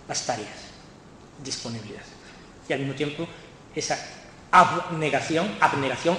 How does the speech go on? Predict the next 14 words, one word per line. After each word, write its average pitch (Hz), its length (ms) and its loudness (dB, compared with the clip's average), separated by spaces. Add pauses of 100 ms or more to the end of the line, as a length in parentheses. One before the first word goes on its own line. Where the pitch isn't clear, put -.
(100)
negarse 170 440 8
a - 40 2
sí 131 100 -2
mismo, 180 340 0 (380)
esa - 160 4
capacidad - 380 0
de 135 100 -2
renuncia 202 500 0 (380)
para 135 180 2
poder 131 300 -8
trabajar 156 480 -2
lealmente 156 720 4 (640)
en 160 140 -2
equipo. - 440 -10